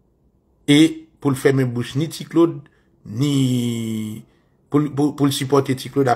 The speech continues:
Guys, nous mettons comme Abdoulon là, tout ce que qu'a fait là, là, c'est Guy Philippe qui target la révolution. Regardez,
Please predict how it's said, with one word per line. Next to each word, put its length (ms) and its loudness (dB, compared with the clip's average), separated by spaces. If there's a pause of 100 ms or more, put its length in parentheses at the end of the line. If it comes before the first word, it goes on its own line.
(260)
Guys, 480 2
nous 120 -6
mettons 280 0
comme 320 -2
Abdoulon 340 -6
là, 140 -12 (120)
tout 160 -4
ce 280 -4
que 320 4
qu'a 340 -2
fait 260 -6
là, 160 4
là, 440 2 (680)
c'est 560 2
Guy 200 -4
Philippe 540 -6
qui 140 -4
target 340 2
la 120 -2
révolution. 640 -2 (440)
Regardez, 380 4